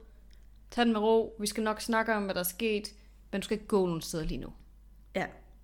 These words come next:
Speaker 1: Altså, han ved selvfølgelig ikke, at Harry lige har hørt det her med, at han måske er besat.
Speaker 2: Det ved han ikke, men Dumbledore kender Harry godt nok til at vide, at den oplevelse, han har haft med, at han kunne se ud gennem Nagini's øjne, helt hundrede gør, at Harry, han tænker videre over det.
Speaker 1: Harry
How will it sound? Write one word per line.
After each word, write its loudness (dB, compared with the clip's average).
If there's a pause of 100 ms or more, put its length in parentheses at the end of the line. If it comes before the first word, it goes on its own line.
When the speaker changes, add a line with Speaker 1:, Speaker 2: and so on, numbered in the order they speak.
(200)
Speaker 1:
Altså, -6
han 0
ved 8
selvfølgelig 4
ikke, 2
at 2
Harry 8
lige 0
har 0
hørt 2
det 0
her 0
med, 0
at 0
han -2
måske -4
er -6
besat. -8 (520)
Speaker 2:
Det 0
ved 6
han 6
ikke, 2
men -2 (280)
Dumbledore 4
kender 2
Harry 2
godt 0
nok 0
til -2
at -2
vide, -2
at -4
den 0
oplevelse, 2
han -4
har -4
haft 0
med, 0
at -2
han -4
kunne -8
se 0
ud 0
gennem -2
Nagini's -4
øjne, -4 (140)
helt 4
hundrede 2 (180)
gør, 8 (120)
at 0
Harry, 2
han -4 (640)
tænker 0
videre -2
over -2
det. -8 (420)
Speaker 1:
Harry 4